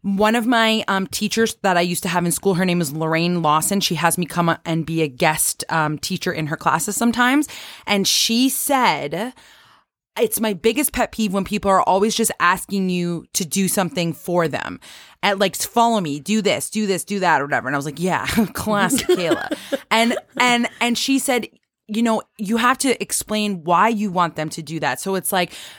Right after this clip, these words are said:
Speaker 1: um, "I would love for you to follow me on Instagram because I wanna keep doing this. I wanna continue doing this and be able to do this. And the only way I can do that is with
Speaker 2: So you're
Speaker 1: followers."
Speaker 2: just, like,
Speaker 1: And, like,
Speaker 2: stating the obvious.
Speaker 1: No, it's just the other way is rude, basically. I'm being more polite.
Speaker 2: I would love for you guys to rate,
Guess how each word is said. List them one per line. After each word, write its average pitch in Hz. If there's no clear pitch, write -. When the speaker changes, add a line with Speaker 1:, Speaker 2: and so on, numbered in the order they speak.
Speaker 1:
um, 190
"I 208
would 208
love 190
for -
you 240
to 240
follow 220
me 208
on 190
Instagram 190
because 175
I 190
wanna 196
keep -
doing 214
this. 175
I 180
wanna 190
continue 208
doing 190
this 160
and 170
be 165
able 185
to 180
do 180
this. 165
And 170
the 165
only 165
way 160
I -
can 160
do 240
that 170
is 147
with 147
Speaker 2:
So -
you're -
Speaker 1:
followers." 175
Speaker 2:
just, 151
like, 180
Speaker 1:
And, 160
like, 151
Speaker 2:
stating 165
the 127
obvious. -
Speaker 1:
No, 330
it's -
just -
the 269
other 285
way 277
is 190
rude, 190
basically. 160
I'm 202
being 240
more 208
polite. -
Speaker 2:
I 220
would 240
love 190
for 220
you 214
guys 214
to 196
rate, 160